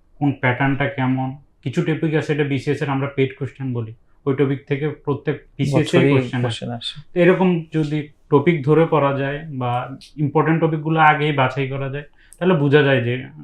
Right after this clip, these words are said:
Speaker 1: আসলে এটা একটা সাগর না, কিছুটা প্রিপারেশন কিভাবে শুরু করব এটা বোঝা যায়। তো আমার মনে হয় যে যারাই বিসিএস এ নতুন আসবে, তাদের জন্য প্রথমেই আসলে উচিত হচ্ছে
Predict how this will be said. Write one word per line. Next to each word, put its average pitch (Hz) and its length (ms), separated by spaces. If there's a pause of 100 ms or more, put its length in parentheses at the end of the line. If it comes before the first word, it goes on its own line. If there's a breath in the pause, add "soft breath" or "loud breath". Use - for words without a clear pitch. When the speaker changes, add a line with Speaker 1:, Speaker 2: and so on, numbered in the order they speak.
(400)
Speaker 1:
আসলে 165 480
এটা 143 120
একটা 139 160
সাগর 127 360
না, 127 280 (360)
কিছুটা 147 680 (320)
প্রিপারেশন 147 520
কিভাবে 147 340
শুরু 147 240
করব 139 220
এটা 131 180
বোঝা 123 320
যায়। 135 140 (520 soft breath)
তো 180 80
আমার 190 180
মনে 190 200
হয় 180 140
যে 170 200 (160)
যারাই 139 300
বিসিএস 151 400
এ 165 40
নতুন 151 360
আসবে, 135 240
তাদের 139 320
জন্য 143 220
প্রথমেই 147 640
আসলে 139 300
উচিত 135 320
হচ্ছে 151 300